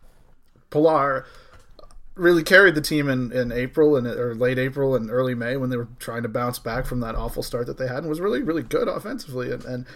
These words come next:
and that did buy him a lot of rope. It was just, you know, he's been so bad for so long that that, that rope ran out. And, and Bautista is obviously on sort of a different scale.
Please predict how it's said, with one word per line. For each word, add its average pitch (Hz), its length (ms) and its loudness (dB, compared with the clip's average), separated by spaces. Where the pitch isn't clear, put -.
and 127 180 -4
that 147 200 2
did 185 200 6
buy 135 240 4
him 135 80 0
a 139 60 2
lot 135 220 4
of 131 80 0
rope. 143 340 4
It 139 100 0
was 135 240 -8
just, - 280 -6
you 127 80 -6
know, 117 80 -6
he's 123 220 -10
been 113 180 -10
so 135 200 0
bad 117 280 -2
for 117 100 -12
so 113 160 -8
long 120 360 -6
that 104 100 -10
that, - 380 -12
that 110 280 -10
rope 123 300 0
ran 127 180 -4
out. 131 160 0
And, 123 80 -4
and 135 180 -2
Bautista 160 400 2
is 156 100 8
obviously 156 340 6
on 143 160 6
sort 156 160 6
of 135 60 2
a 135 40 2
different 135 340 4
scale. 123 540 6